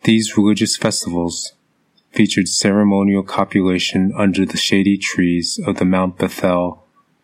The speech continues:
temple altars. Male and female prostitutes served in those temples and were euphemistically called fertility priests and fertility priestesses. God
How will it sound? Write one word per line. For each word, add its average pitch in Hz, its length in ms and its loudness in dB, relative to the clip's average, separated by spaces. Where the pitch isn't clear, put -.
temple 98 300 0
altars. 92 720 -4
Male 104 420 4
and 101 220 -2
female 104 300 4
prostitutes - 840 -2
served 101 500 0
in 98 100 2
those 95 180 0
temples 85 720 -6
and 98 160 0
were 92 100 2
euphemistically 98 840 0
called 87 440 -2
fertility 98 600 0
priests - 640 -4
and - 140 -4
fertility 101 480 0
priestesses. - 840 -4
God 104 400 0